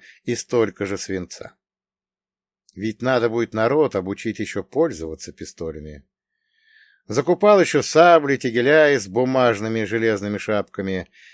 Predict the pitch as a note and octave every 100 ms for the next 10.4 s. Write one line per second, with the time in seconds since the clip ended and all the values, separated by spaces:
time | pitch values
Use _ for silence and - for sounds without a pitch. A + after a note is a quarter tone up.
0 | _ - D#3 C#3+ A#2+ - E3 D#3+ A#2 A2+
1 | G#2+ A2 G#2 F2+ F2 E2 E2 D#2 - -
2 | _ _ _ _ _ _ _ _ _ _
3 | _ _ _ _ _ B2 B2+ D#3 G3 G3+
4 | D3+ G#2+ D3 E3+ - E3+ - - C#3 F#2
5 | F2 - - E2+ - _ _ _ _ _
6 | _ - A2 D#3+ G3 G3+ - F3 E3+ D#3+
7 | C#3 F3 D3 F#2+ - F#2+ F#2 - A#2 -
8 | - C3 C3 C3 D3+ C#3 C3 B2 B2+ C3
9 | B2+ - B2+ D3 E3 - F#2 F2+ F#2+ F#2
10 | F2+ E2+ F2+